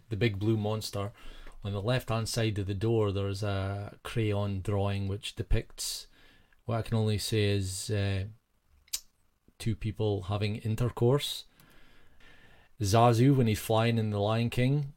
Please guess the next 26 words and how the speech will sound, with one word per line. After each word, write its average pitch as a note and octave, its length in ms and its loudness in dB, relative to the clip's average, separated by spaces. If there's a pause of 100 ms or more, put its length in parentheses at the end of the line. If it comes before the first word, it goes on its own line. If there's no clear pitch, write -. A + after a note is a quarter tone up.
if A2 200 -8
you G#2 40 -2
freeze A2+ 300 0
frame G#2+ 320 0
it G#2+ 100 -4
there, A#2 380 2 (160)
there G#2 240 0
are G#2 220 0
two - 180 -6
breasts. G#2+ 760 0 (1080)
Uh, G2+ 400 0
there, B2 300 4
there's B2 200 8
no D3+ 140 12
excuse C#3 320 6
for A2+ 160 4
that A#2 180 6
one, A2+ 200 2
to G#2 100 -2
be G#2+ 100 2
honest, A2 360 2
because G2+ 680 2 (520)
look G#2+ 340 4
at A2+ 100 6
those A2 200 6
mountains. G2+ 680 -2